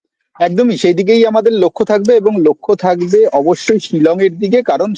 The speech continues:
শিলংয়ে কিন্তু এই মুহূর্তে ভারতীয় দল প্রস্তুতি সারছে, আর তার সঙ্গে হামজা চৌধুরীকে নিয়ে যে হাইপ তৈরি করেছে বাংলাদেশ, এটা কতটা ভাঙতে পারে ভারত, সেই দিকেও নজর থাকবে। এবং ইস্ট বেঙ্গল মোহনবাগানের দল বদলে কি লেটেস্ট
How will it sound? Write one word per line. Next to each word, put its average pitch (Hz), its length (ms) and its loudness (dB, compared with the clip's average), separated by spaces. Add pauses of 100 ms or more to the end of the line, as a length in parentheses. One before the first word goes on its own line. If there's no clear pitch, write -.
শিলংয়ে 160 460 0
কিন্তু 190 360 0
এই 151 260 2
মুহূর্তে 170 360 0
ভারতীয় 143 380 0
দল 160 160 0
প্রস্তুতি 156 440 -2
সারছে, 170 440 -2
আর 160 140 2 (440)
তার 131 140 0 (120)
সঙ্গে 180 320 0
হামজা 151 400 -2
চৌধুরীকে 170 440 2
নিয়ে 160 220 -4
যে 160 60 4 (160)
হাইপ 165 220 0 (140)
তৈরি 156 180 2
করেছে 151 300 0
বাংলাদেশ, 131 460 -2 (320)
এটা 175 140 -2 (120)
কতটা 139 260 0
ভাঙতে 127 400 0
পারে 143 180 2 (100)
ভারত, 156 200 2 (280)
সেই 147 200 -2
দিকেও 170 280 2
নজর 160 340 2
থাকবে। 175 220 0
এবং 180 160 -4 (160)
ইস্ট 123 200 -6
বেঙ্গল 147 300 -2
মোহনবাগানের 139 600 -2 (100)
দল 117 120 2 (100)
বদলে 151 280 0 (420)
কি - 20 -16 (100)
লেটেস্ট 139 320 -2